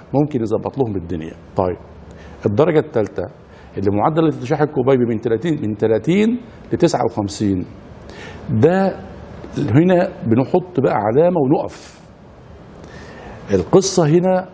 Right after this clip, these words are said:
قصة مختلفة في الثالثة والرابعة والخامسة، قصة مختلفة.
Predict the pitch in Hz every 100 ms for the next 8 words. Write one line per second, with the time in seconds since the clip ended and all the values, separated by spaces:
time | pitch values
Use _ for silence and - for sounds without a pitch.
0 | - 175 180 - 123 110 107 - 151 147
1 | 104 95 92 - - - 160 160 123 101
2 | 101 110 131 151 156 165 160 151 135 90
3 | - 90 - - - - 165 165 180 175
4 | 175 - - - 123 -